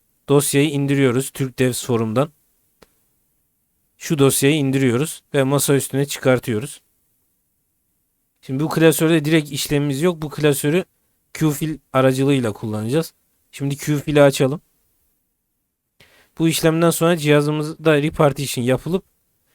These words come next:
T V R P yüklenmiş oluyor ve O M kilidi açılmış oluyor. Şimdi bu kısımda Flat Build, Build'e tıklıyoruz önce. Sonra Programmer Path var burada. Buraya Browse diyoruz ve masa üstündeki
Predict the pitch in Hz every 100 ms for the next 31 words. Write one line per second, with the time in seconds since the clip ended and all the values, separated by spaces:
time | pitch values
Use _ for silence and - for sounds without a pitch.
0 | _ - 143 151 147 143 156 147 143 143
1 | 151 - 113 120 180 - _ _ _ -
2 | 160 143 156 151 - 131 160 139 139 139
3 | 147 143 110 104 147 - _ _ _ _
4 | _ _ _ _ _ _ _ _ _ -
5 | 160 156 160 170 _ _ _ _ _ -
6 | 127 - 131 151 - _ - 151 151 147
7 | 139 131 135 - 123 131 123 127 - -
8 | 135 117 110 113 143 170 - 143 147 151
9 | 151 151 151 151 147 151 143 - 131 113
10 | 113 147 - _ _ _ _ _ _ _
11 | 139 151 143 143 160 156 - 120 156 -
12 | _ _ _ _ - 135 147 139 165 151
13 | - 131 127 -